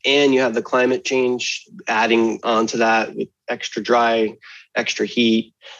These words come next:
maybe even extra growth during the wet times. Not, not really clear. But the, the older fires, you know, some of these were really, really big. I found a forty-mile long fire. It's funny, they describe them in lengths 'cause they don't have acreages back then.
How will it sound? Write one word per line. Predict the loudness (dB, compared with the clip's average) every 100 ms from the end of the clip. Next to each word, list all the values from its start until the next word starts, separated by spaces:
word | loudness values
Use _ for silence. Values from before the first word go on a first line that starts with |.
| _ 0
maybe | 2 4
even | 4 4
extra | 2 0 0
growth | 0 2 2 2
during | 2 4 4
the |
wet | 2 0 -2 _ _ -6
times. | 0 0 0 -4 -10 -6
Not, | -2 -2 0
not | 0
really | 2 0
clear. | 0 2 2 2 -4 -20 -20 _
But | 0 2 2 0
the, | 0 0
the | 2
older | 4 6 4 2
fires, | 0 0 2 2 0 -2 -14 _
you | -8
know, |
some | 0 2
of |
these | 2 2
were | -2
really, | -4 -2 0
really | 0 -2
big. | -2 -2 -4 -8 _ -6
I |
found | 0 0
a | 0 -4 -18 _ 0
forty-mile | 2 2 0 2 4 4 4 2
long | 2 2 2 0 -4 _ _ -2
fire. | -2 2
It's | 0 2
funny, | 2
they | 4 2
describe | 0 0 2
them | 2 0
in | -2 -6
lengths | -6 -6 -10 -16
'cause | -6
they | 0
don't | 0 0
have | 0
acreages | -2 -2 -4 -4
back | -2 -2 0
then. | -2 -2